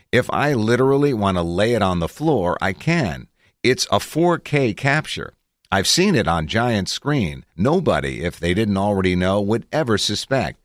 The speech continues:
It looks like a normal movie. On his next project with the men behind Moonlight. The next thing I'm gonna do is, at the end of February, I'm doing a small film that I've been developing with Andre Holland, who was in The Knick,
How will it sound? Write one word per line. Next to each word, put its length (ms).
It 140
looks 220
like 160
a 60
normal 400
movie. 460
On 200
his 240
next 340
project 640
with 220
the 120
men 340
behind 500
Moonlight. 640
The 120
next 260
thing 240
I'm 140
gonna 180
do 240
is, 320
at 200
the 140
end 220
of 140
February, 800
I'm 320
doing 240
a 60
small 400
film 420
that 140
I've 240
been 160
developing 600
with 200
Andre 460
Holland, 580
who 100
was 200
in 120
The 80
Knick, 380